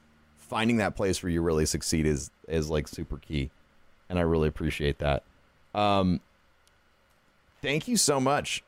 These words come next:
for, for joining me today and, and taking some time out of your, your busy schedule to, to talk about putting together events and, and, uh, you know, what it was like building a company that was u-, unique and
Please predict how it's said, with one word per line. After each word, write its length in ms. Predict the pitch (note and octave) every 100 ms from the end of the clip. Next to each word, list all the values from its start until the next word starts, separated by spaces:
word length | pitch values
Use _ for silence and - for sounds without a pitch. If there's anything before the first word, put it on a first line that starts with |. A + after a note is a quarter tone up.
| -
for, 640 | - A2+ A2 G#2 G2 - G#2
for 180 | A2+
joining 520 | G2+ G#2 A2+ G2+ F2 D#2+ G2+
me 280 | G2+ F#2
today 460 | E2+ A2 F#2 F2 E2+
and, 220 | F#2 F2+
and 160 | F2 F#2
taking 260 | G#2+ F2+
some 160 | F2+ F#2
time 240 | F#2+ F#2
out 100 | F#2
of 120 | F2+ E2+
your, 320 | F#2+ F2+ - -
your 160 | G2+
busy 300 | F#2+ A2 G#2+
schedule 420 | G2 A2 F#2+ G#2+ F2+
to, 360 | A2 F#2+ F2
to 120 | -
talk 260 | G2 G#2 G2+
about 220 | F#2+ F#2
putting 180 | - G2
together 480 | G2 G2+ F#2+ F#2 F2+
events 500 | F#2+ F2+ G2+ G2+ -
and, 240 | F2+ D#2+ D2 - _ _ _ -
and, 320 | F#2+ F2+ D#2+
uh, 300 | E2 D#2 D2+ C#2 -
you 80 | F#2
know, 100 | E2
what 220 | D#2 F2+
it 80 | D#2+
was 160 | D#2
like 320 | E2+ F2 C#2+
building 540 | C#2 E2 D#2+ E2 D#2+ D#2 - _ _ _
a 80 | F2+
company 380 | A2 F2+ F2 F2+
that 160 | E2+
was 320 | D#2 E2 D2 - D2+
u-, 180 | D#2+ C#2
unique 440 | E2+ F2+ F#2 G#2+
and 360 | G2 E2+ E2+ D#2